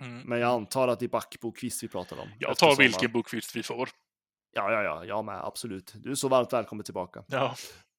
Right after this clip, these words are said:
Speaker 2: Eller båda är ju det. <laughs>
Speaker 1: Verkligen.
Speaker 2: Eh, så.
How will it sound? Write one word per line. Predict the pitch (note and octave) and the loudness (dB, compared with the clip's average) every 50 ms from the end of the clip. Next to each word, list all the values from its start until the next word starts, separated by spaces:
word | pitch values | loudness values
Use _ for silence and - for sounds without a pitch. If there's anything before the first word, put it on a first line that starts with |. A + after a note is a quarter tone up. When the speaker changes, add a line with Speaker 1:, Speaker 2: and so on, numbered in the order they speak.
| _ - B2 | _ -12 -8
Speaker 2:
Eller | B2 A#2 A2 | -6 -6 -2
båda | A#2 A2+ G2+ F#2+ F2+ B2 B2 G2+ | -2 0 -2 0 0 0 0 0
är | D#2 | -2
ju | F2+ | -6
det. | - - F2+ F2 C3+ C#3 - - - - - - F3 - - D3+ | -10 -14 -14 -12 -10 -10 -10 -10 -14 -16 -4 -2 -2 -2 -2 -6
<laughs> | - E3+ | 0 0
Speaker 1:
Verkligen. | C#3 A#2 A#2+ - C3+ C3 B2+ B2+ - - - - - - - - - - _ _ _ _ _ _ _ _ _ _ _ _ _ _ _ _ - | 0 0 0 -4 -8 -8 -8 -10 -12 -14 -14 -14 -14 -16 -16 -18 -20 -20 _ _ _ _ _ _ _ _ _ _ _ _ _ _ _ _ -16
Speaker 2:
Eh, | - G2+ F#2 G2 F2 | -14 -12 -12 -12 -14
så. | F2 - - - E2+ | -14 -14 -14 -16 -16